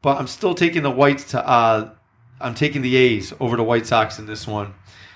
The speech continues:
Take the A's over Ivan Nova and the White Sox on Friday the twelfth.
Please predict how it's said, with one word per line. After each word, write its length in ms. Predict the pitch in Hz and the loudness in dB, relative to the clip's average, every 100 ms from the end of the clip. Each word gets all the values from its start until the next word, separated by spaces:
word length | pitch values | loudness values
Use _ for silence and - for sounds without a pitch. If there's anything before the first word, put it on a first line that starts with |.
| _ | _
Take 180 | - 131 | -12 -6
the 160 | 127 131 | 0 4
A's 380 | 135 135 123 - | 4 4 0 -6
over 240 | 131 127 | -4 0
Ivan 240 | 127 120 123 | 2 2 0
Nova 240 | 120 120 | -2 -2
and 120 | 117 | -2
the 60 | 110 | -2
White 240 | 113 120 | -2 -2
Sox 320 | - 117 110 110 | 2 2 2 -4
on 140 | 104 | -6
Friday 340 | - 117 110 | 0 2 2
the 100 | 104 | -2
twelfth. 460 | 98 127 120 120 | -2 0 0 0